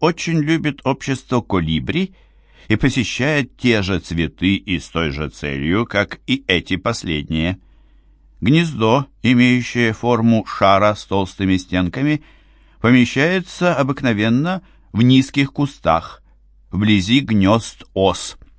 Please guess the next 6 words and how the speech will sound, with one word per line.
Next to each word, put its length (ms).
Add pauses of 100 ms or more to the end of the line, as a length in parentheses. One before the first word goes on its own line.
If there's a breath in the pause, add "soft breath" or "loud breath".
(800)
В 60
Старом 440
Свете 560 (440)
водятся 540
нектарницы, 880 (580)
нектарниидае, 1400